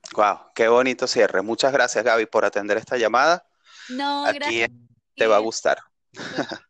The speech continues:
Speaker 2: emocionada por estar aquí. Me encanta lo que estás haciendo. Me encanta que
Speaker 1: Gracias.
Speaker 2: estés haciendo positivismo en
Speaker 1: Así
Speaker 2: esto
Speaker 1: es.
Speaker 2: y compartiendo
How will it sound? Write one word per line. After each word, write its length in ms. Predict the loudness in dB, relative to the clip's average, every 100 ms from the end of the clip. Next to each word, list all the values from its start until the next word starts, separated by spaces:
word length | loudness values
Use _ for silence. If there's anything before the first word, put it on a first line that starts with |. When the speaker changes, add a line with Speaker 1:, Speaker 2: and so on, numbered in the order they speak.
| _ _ -20
Speaker 2:
emocionada 460 | -16 -14 -16 -18 -20 _
por 140 | -20
estar 260 | -20 -16 -16
aquí. 260 | -16 -16
Me 100 | -14
encanta 360 | -12 -12 -12 -12
lo 120 | -14
que 60 | -16
estás 220 | _ -20
haciendo. 500 | -20 -14 -14 -12 -12
Me 60 | -14
encanta 360 | -16 -18 -18 -4
que 60 |
Speaker 1:
Gracias. 340 | -4 -4 -8 -14
Speaker 2:
estés 180 | _ _ _ _
haciendo 460 | -20 -18 -14 -14 -16 _ _ _ _ _
positivismo 1040 | -8 -8 -16 -14 -10 -10 -8 -10 -10 -12 _ _ _ _
en 60 | -6
Speaker 1:
Así 220 | -2 -2
Speaker 2:
esto 200 | -4 -8
Speaker 1:
es. 120 | -20 _ _ _ _ _ -20 _
Speaker 2:
y 120 | -14 -10
compartiendo 1160 | -8 -8 -10 -10 -10 -10 -10 -8 -8 -12 -18